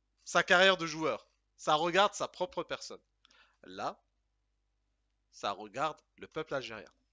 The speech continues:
Je vais t'expliquer pourquoi, Christophe. Belmadi défend les intérêts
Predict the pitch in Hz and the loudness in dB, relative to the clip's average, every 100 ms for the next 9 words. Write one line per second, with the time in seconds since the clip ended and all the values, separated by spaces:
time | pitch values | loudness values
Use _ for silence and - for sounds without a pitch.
0 | _ 104 113 143 175 - 165 165 151 - | _ -20 -16 -10 -10 -10 -10 -8 -10 -12
1 | 123 113 - 90 - _ _ _ _ _ | -14 -12 -18 -18 -20 _ _ _ _ _
2 | _ _ _ _ _ _ _ _ _ _ | _ _ _ _ _ _ _ _ _ _
3 | _ _ _ _ _ _ _ - 202 202 | _ _ _ _ _ _ _ 2 2 4
4 | 190 247 180 185 240 196 156 185 196 185 | 0 0 -6 -2 -2 -4 -6 -6 -4 -4
5 | 220 | -4